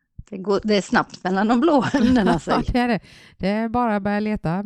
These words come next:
Speaker 2: helt enkelt. Hade det varit idag hade jag aldrig
Speaker 1: Mm.
Speaker 2: hunnit hitta det, för jag har haft lite körigt i veckan. Men,
Speaker 1: Mm.
Speaker 2: eh, jag ska börja leta redan nu.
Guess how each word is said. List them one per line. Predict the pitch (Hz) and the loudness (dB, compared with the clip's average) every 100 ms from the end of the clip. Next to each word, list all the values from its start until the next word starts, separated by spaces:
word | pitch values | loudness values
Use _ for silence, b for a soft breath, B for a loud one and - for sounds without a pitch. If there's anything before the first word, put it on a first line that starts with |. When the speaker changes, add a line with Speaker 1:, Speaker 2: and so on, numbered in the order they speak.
| 208 | -4
Speaker 2:
helt | 214 185 | -4 -4
enkelt. | 175 165 151 - | -6 -6 -8 -6
Hade | 185 180 | -6 -4
det | 196 | -4
varit | 202 | -4
idag | 208 220 | -4 -4
hade | 220 220 | -2 -4
jag | 226 | -4
aldrig | 165 165 | 0 0
Speaker 1:
Mm. | 165 | 0
Speaker 2:
hunnit | 165 | 0
hitta | 220 - 208 | -4 -4 -4
det, | 185 151 _ | -4 -6 _
för | 196 | -4
jag | 190 | -2
har | 202 202 202 | -2 -2 -4
haft | 202 - | -6 -6
lite | 202 190 | -8 -4
körigt | 208 156 131 160 | -4 -4 -4 -6
i | |
veckan. | 180 151 151 _ B B B B B B | -6 -6 -8 _ B B B B B B
Men, | 180 170 | -4 -2
Speaker 1:
Mm. | 190 | 0
Speaker 2:
eh, | 214 233 247 | 0 0 0
jag | 196 | -2
ska | 254 | -6
börja | 294 | -4
leta | 311 302 247 | -2 -2 -4
redan | 254 226 220 | -4 -4 -2
nu. | 160 | -2